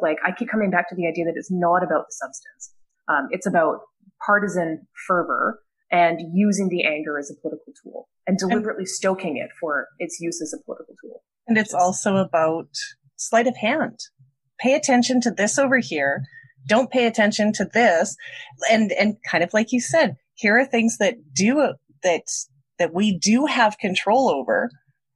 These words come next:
Speaker 2: and we're not letting you anywhere near that as Albertans.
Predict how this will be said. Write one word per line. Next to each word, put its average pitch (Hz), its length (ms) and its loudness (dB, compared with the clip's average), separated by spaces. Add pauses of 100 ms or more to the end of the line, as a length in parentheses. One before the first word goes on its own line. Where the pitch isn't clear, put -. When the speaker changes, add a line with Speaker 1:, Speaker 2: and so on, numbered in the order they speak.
(380)
Speaker 2:
and 185 200 4
we're 214 180 4
not 190 320 4
letting 175 320 2
you 165 240 0
anywhere 165 460 0
near 180 400 4
that 87 340 2
as 165 240 2
Albertans. 160 540 2